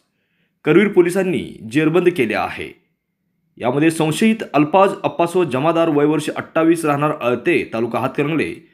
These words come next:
मूळ राहणार कासारवाडा, तालुका राधानगरी, आणि त्याची पत्नी रुपाली उर्फ जोया अल्पाज जमादार, वय वर्ष तेवीस, अशी त्यांची नावे आहेत. त्यांच्या ताब्यातून एक मोटरसायकल तसेच तीन सोन्याचे रिंगा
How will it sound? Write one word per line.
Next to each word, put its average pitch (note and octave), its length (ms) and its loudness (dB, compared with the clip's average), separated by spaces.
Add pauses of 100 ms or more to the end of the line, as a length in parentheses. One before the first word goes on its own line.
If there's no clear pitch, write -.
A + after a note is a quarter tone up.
(420)
मूळ F3 260 6
राहणार E3 280 0
कासारवाडा, D#3 600 0
तालुका C3+ 580 -4
राधानगरी, B2+ 580 -2 (380)
आणि A2 160 -6
त्याची A#2 220 -6
पत्नी E3+ 440 0
रुपाली D#3+ 340 2
उर्फ D#3+ 280 -2
जोया C3 520 0
अल्पाज B2+ 340 -2 (120)
जमादार, B2+ 440 -2
वय A#2 160 -6
वर्ष B2+ 200 0 (140)
तेवीस, B2+ 480 -2 (340)
अशी D#3 160 -4
त्यांची F3 280 2
नावे A2 320 0
आहेत. F2+ 340 -4 (680)
त्यांच्या A2+ 220 -6
ताब्यातून F3 580 0 (280)
एक C3 160 -2
मोटरसायकल D3+ 760 0
तसेच C3+ 340 -2
तीन D#3 160 -2
सोन्याचे C#3+ 360 -2
रिंगा C3 340 0